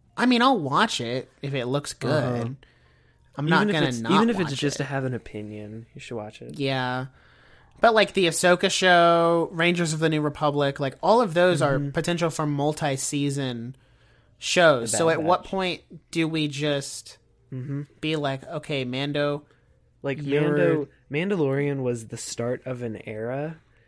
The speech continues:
Speaker 2: and, like, it really was the start of, like, the Disney Plus Star Wars era, and, you know, at some point it has to die.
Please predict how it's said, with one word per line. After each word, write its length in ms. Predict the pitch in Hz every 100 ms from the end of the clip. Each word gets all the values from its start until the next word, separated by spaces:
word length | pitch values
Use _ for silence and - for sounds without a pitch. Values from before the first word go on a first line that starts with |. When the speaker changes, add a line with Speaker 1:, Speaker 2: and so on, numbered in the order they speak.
| _ _ _ _
Speaker 2:
and, 460 | 127 120 113 110 104 _ -
like, 200 | 131 147
it 80 |
really 300 | 135 156 180
was 260 | 147 143 135
the 100 | 127
start 320 | - 123 123
of, 100 | 120
like, 340 | 117 110 117 117
the 120 | 135
Disney 400 | 131 120 123 117
Plus 320 | - 117 -
Star 300 | - 120 117
Wars 280 | 110 107 110
era, 500 | 113 113 104 104 113 _ - _ _ _ _ -
and, 420 | 123 113 107 104
you 80 | 123
know, 140 | 120 113
at 100 | -
some 240 | 139 131
point 260 | - 123 -
it 100 | 113
has 220 | 110 -
to 100 | 101
die. 460 | 98 107 104 101